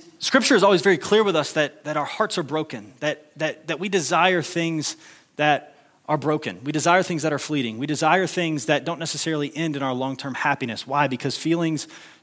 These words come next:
don't care about you, <laughs> right? Feelings are, feelings are a third party, right? They're not, they're not looking at life and looking at things going, "My goal is to make sure that I take care of Jeremy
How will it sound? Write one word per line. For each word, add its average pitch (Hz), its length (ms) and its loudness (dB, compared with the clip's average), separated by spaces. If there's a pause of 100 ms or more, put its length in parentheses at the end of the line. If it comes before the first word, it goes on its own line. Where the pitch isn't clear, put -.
don't 160 340 -6
care 131 280 -4
about 98 300 -6
you, 98 180 -12 (580)
<laughs> - 560 -20
right? 143 220 -6
Feelings 175 420 0
are, 151 300 4 (880)
feelings 180 440 0
are 180 80 6
a 143 60 6
third 175 340 4
party, 131 380 2 (1500)
right? 165 180 -4 (880)
They're 170 100 2
not, 202 260 4
they're 175 80 6
not 208 160 6
looking 190 360 4
at 147 100 4
life 160 260 6
and 156 120 2
looking 170 220 2
at 135 120 0
things 160 240 0
going, 139 180 0
"My 139 300 2
goal 147 400 0
is 117 120 -6
to - 80 -6
make 127 240 -2
sure 139 160 -4
that 117 160 -2
I - 200 -6
take 143 340 -4
care 135 180 -6
of 113 120 -6
Jeremy 95 500 -12